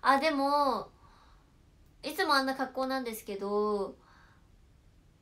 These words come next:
あの白のジージャンと、あの白の短パンの組み合わせ。あ、その時は白のスカートだったかな？ジーパン生地のスカートだったかな？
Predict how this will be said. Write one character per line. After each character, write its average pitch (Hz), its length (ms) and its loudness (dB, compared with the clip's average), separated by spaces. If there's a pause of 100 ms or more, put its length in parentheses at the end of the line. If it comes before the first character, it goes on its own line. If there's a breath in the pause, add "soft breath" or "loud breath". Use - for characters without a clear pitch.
(200)
あ 254 140 0
の 339 320 -2
白 349 400 -2
の 233 120 -6
ジ 208 100 -6
ー 226 180 -6
ジ 226 80 -6
ャ 233 80 -2
ン 220 100 -8
と、 226 580 -8 (600 soft breath)
あ 240 80 -8
の 247 160 -6
白 254 260 -6
の 214 140 -8
短 208 240 -8
パ 214 160 -8
ン 208 80 -6
の 208 100 -8
組 208 240 -12
み 208 80 -8
合 214 60 -10
わ 220 60 -12
せ。 - 120 -18
あ、 233 140 -8
そ 302 100 -8
の 494 60 -4
時 480 200 -4
は - 60 -2
白 453 300 -6
の 262 240 -8 (920)
ス - 140 -16
カ 415 100 -6
ー 403 120 0
ト 277 40 -6
だ 254 80 -4
っ - 40 -12
た 196 100 -10
か 202 100 -10
な？ 196 220 -8
ジ 226 100 -12
ー 240 120 -14
パ 269 160 -8
ン 269 100 -10
生 254 100 -16
地 226 120 -12
の 196 120 -12
ス - 140 -20
カ 240 100 -14
ー 220 60 -12
ト 247 100 -20
だ 220 60 -16
っ 196 120 -18
た 202 100 -18
か 196 120 -16
な？ 190 140 -16